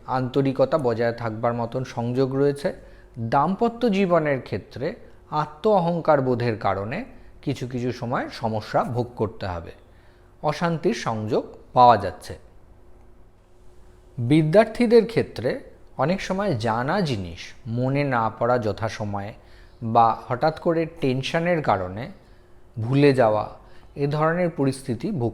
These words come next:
করতে হতে পারে। সচেতনতা অবলম্বন করবেন। কর্মগত দিক থেকে যারা ট্রান্সপোর্ট রিলেটেড বিজনেসের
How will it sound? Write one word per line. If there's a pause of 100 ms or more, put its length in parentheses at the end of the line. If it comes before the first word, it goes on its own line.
করতে
হতে
পারে। (400)
সচেতনতা
অবলম্বন
করবেন। (1300)
কর্মগত
দিক (100)
থেকে
যারা
ট্রান্সপোর্ট
রিলেটেড
বিজনেসের